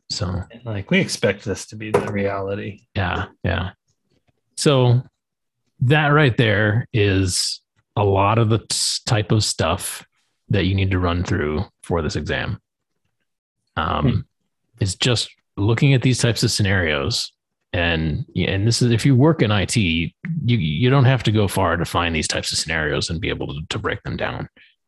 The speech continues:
Speaker 1: Um, you probably run into this every day, sometimes multiple <laughs> times a day, where somebody brings up something. And,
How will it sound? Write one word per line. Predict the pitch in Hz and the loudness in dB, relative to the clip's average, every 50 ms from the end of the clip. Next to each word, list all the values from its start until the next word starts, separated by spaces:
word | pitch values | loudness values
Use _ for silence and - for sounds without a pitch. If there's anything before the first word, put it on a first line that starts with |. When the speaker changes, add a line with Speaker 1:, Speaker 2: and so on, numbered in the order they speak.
| _ _ - | _ _ -8
Speaker 1:
Um, | - 78 90 87 - | -6 -6 -6 -6 -6
you | 98 98 | -8 -8
probably | - - 113 110 101 95 92 92 90 | -4 -2 -2 0 0 0 0 -2 -2
run | 90 90 82 82 | -2 -2 -2 -2
into | 90 90 82 | -2 -4 -4
this | 80 - - | -4 -4 -4
every | - - - 76 73 | -4 -6 -6 -6 -6
day, | - - - - - - - _ | -4 -4 -4 -4 -6 -8 -10 _
sometimes | - - 101 - - - - - - | -6 -6 -4 -4 -4 -6 -6 -4 -4
multiple | - - 113 - - - | -4 -4 -4 -6 -6 -4
<laughs> | |
times | - - - 156 - - | 0 0 2 2 2 2
a | 139 | 2
day, | 117 - 123 87 80 80 - - _ _ _ _ _ _ _ _ | 2 2 2 0 0 -2 -4 -8 _ _ _ _ _ _ _ _
where | - 92 | -4 -2
somebody | - - 98 92 92 90 | 0 0 0 0 0 0
brings | 95 95 90 85 85 87 | 0 0 -2 -2 -2 -2
up | 82 - - | -4 -4 -4
something. | - - - 90 - 78 - - - - _ _ _ _ _ _ _ _ _ _ - | -6 -6 -4 -4 -4 -6 -6 -8 -10 -14 _ _ _ _ _ _ _ _ _ _ -6
And, | 80 82 85 90 80 80 87 95 | -4 -4 -4 -4 -4 -6 -6 -8